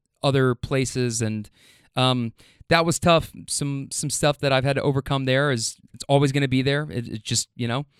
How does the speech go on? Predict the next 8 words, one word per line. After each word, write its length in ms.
Um, 440
it 200
is 120
what 140
it 80
is, 220
again. 360
But 760